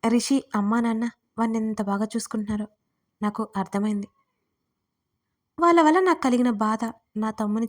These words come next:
చూస్తుంటే ఏమాత్రం గుర్తులేదు. "అక్క, నీకిది తెలుసా?" వాడు సంతోషంగా అడుగుతుంటే ఏంటి అన్నట్టుగా వాడి వైపు చూశాను.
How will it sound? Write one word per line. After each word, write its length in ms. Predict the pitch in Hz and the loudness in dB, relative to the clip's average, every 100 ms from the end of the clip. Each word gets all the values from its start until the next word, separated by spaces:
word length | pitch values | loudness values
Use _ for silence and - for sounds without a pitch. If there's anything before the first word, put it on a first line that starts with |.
| 233 | -4
చూస్తుంటే 460 | 220 226 214 233 - | -6 -6 -6 -8 -6
ఏమాత్రం 500 | 214 214 214 208 220 | -4 -2 -4 -4 -6
గుర్తులేదు. 540 | 208 208 208 214 214 - _ _ _ _ _ _ _ _ _ _ _ _ _ | -4 -6 -4 -6 -6 -10 _ _ _ _ _ _ _ _ _ _ _ _ _
"అక్క, 200 | 220 - 262 240 _ _ _ 226 | -6 -2 -2 -4 _ _ _ -4
నీకిది 260 | 233 226 | 0 0
తెలుసా?" 460 | 214 214 226 233 262 _ _ _ _ _ - | 0 -2 -2 -4 -4 _ _ _ _ _ -2
వాడు 140 | 277 | -2
సంతోషంగా 680 | 277 240 214 247 247 254 247 | 0 -2 -2 -2 -2 -2 0
అడుగుతుంటే 580 | 226 220 226 214 226 - _ _ _ _ 254 | -2 -4 -6 -6 -10 -14 _ _ _ _ -4
ఏంటి 400 | 269 339 339 311 | 0 2 2 2
అన్నట్టుగా 480 | 247 226 220 220 | 2 -2 -4 -6
వాడి 180 | 214 202 | -4 -4
వైపు 320 | 202 202 - | -4 -6 -6
చూశాను. 380 | 226 226 214 226 | -6 -4 -8 -8